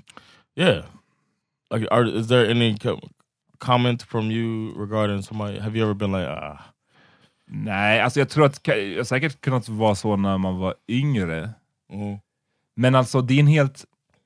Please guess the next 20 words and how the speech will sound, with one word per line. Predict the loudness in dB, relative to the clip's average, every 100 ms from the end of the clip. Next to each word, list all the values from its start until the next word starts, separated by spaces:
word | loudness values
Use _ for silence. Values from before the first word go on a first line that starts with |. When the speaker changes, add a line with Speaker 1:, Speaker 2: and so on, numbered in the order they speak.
| _
Speaker 2:
nej, | -6 -2 0 -2
alltså | 0
jag | 4
vet | 4
inte, | 4
det | 2
är |
svårt | -2 -2 -2 0
att, | 0 -2
svårt | -4 -4
att | -4
säga. | -2 -2
Definitivt | -2 -2 0 0
inte | 0 0
nu. | 2 2 2 2 -2 -6
Eh, | -4 -4 -2 -4
det | -2
skulle, | 0 0 0
eh, | -6 -8
samtidigt, | -6 -2 0 2 2 0